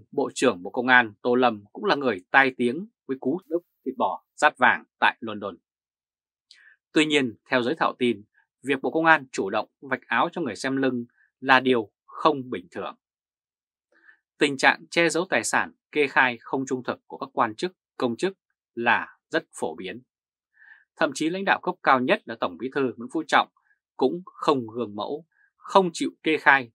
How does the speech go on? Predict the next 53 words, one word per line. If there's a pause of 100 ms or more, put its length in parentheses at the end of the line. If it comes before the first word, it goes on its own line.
tài
sản (160)
của
mình. (1500)
Giới
thạo
tin
tiết
lộ, (140)
căn
biệt
thự
số
năm
phố
Thuyền
Quang, (220)
quận
Hai
Bà
Trưng,
Hà
Nội, (340)
đứng
tên (100)
chủ
sở
hữu
là
vợ
Tổng
Bí
thư, (360)
bà
Ngô
Thị
Mân, (360)
do
Văn
phòng
Trung
ương
Đảng (140)
thanh
lý
với
giá
có
chín
mươi
sáu
triệu
đồng,